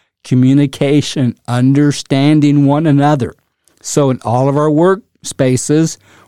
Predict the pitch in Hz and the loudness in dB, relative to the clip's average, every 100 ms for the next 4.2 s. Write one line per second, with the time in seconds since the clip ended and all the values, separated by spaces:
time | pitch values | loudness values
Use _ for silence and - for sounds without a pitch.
0 | - 135 131 127 123 - _ - 139 127 | -4 0 2 2 -2 -6 _ -10 -6 -4
1 | 139 131 143 147 - - 120 160 185 - | -4 -2 -2 -2 -6 -16 -4 -2 -2 -2
2 | 170 - 143 127 - 143 139 - _ - | -4 -2 -2 -2 -4 -4 -6 -8 _ -20
3 | - _ _ _ - 135 135 131 151 147 | -20 _ _ _ -4 0 0 0 -2 -2
4 | 156 | -2